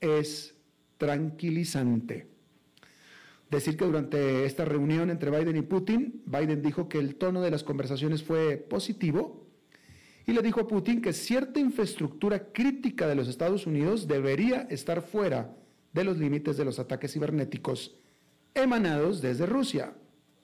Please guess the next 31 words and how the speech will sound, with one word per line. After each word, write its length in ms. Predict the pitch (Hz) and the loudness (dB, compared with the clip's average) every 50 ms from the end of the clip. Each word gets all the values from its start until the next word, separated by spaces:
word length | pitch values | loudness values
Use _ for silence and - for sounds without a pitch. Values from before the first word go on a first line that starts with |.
| _ _ _ _ _ _ _ _ _ _ _ _ _ _ _ - - - | _ _ _ _ _ _ _ _ _ _ _ _ _ _ _ -20 -14 -8
Por 120 | - 151 139 | -4 -2 -2
su 120 | 160 170 | 0 0
parte, 260 | - 202 175 - 165 | 0 0 0 0 -2
Putin 320 | 156 175 202 175 202 190 175 | -2 -2 -2 0 0 2 2
inscribió, 680 | 156 151 - - - 143 143 151 170 180 185 180 170 | 2 0 0 -2 0 2 4 4 4 4 4 2 2
describió 840 | 165 147 147 147 - - - 147 139 135 156 208 208 151 - - - - - - - _ _ - - _ | 2 0 -2 -2 -4 -4 -2 0 0 2 4 4 2 2 0 -4 -8 -16 -20 -20 -20 _ _ -20 -12 _
a 100 | - 185 | -4 -2
la 160 | 196 185 - | -2 -2 -2
cumbre 500 | - 190 190 185 180 160 135 120 113 110 - | -2 0 0 0 2 0 0 0 -2 -4 -4
como 280 | - 139 127 131 123 | -4 -2 -2 -2 -2
constructiva 880 | - 151 147 139 135 - - - 139 135 - - - 277 277 311 - - - - - _ _ _ _ _ _ _ _ _ _ - | -2 -2 -2 -2 -4 -6 -6 -6 -6 -6 -4 -2 0 0 0 0 -2 -6 -10 -20 -20 _ _ _ _ _ _ _ _ _ _ -2
y 60 | 135 | 0
dijo 220 | 143 165 170 190 - | 0 2 0 0 0
que 100 | - 170 | -2 -2
ambos 180 | 170 175 170 | -2 -2 -4
países 340 | - 156 156 170 165 185 156 | -2 0 0 0 0 0 0
iniciarían 460 | 156 143 127 - 135 127 143 151 185 | 0 0 0 0 0 0 0 0 -2
consultas 580 | - - 151 139 127 - - 202 190 196 202 185 | -2 -2 -2 -2 0 0 0 0 0 0 -2 -2
sobre 240 | - 156 135 127 123 | 0 0 0 0 0
ciberseguridad, 960 | - - 220 202 196 170 - - 139 131 131 131 139 202 254 311 302 - - - - _ _ _ _ _ _ _ _ _ - | 0 0 0 0 0 -2 -2 -2 0 0 2 2 4 2 2 2 -2 -6 -12 -20 -20 _ _ _ _ _ _ _ _ _ -8
así 200 | - - - 208 | -4 -2 -2 0
como 180 | 196 220 196 185 | 0 0 -2 0
que 80 | - | 0
los 160 | 151 135 120 139 | -2 -2 0 0
embajadores 460 | 131 151 - 185 196 190 190 185 170 | -2 -2 -2 0 0 0 2 2 0
de 40 | 147 | 0
Estados 300 | - - 185 185 165 156 | 0 0 -2 -2 0 0
Unidos 240 | 151 175 180 156 | 0 0 0 0
y 60 | - 135 | -2 0
Rusia 440 | 135 202 226 - - 190 180 180 - | 0 0 2 2 2 0 0 0 -4
regresarán 840 | - - 123 123 131 165 208 - - 151 147 165 170 170 175 170 - | -4 -4 -2 0 2 2 0 0 -2 -2 -2 0 0 0 -2 -4 -6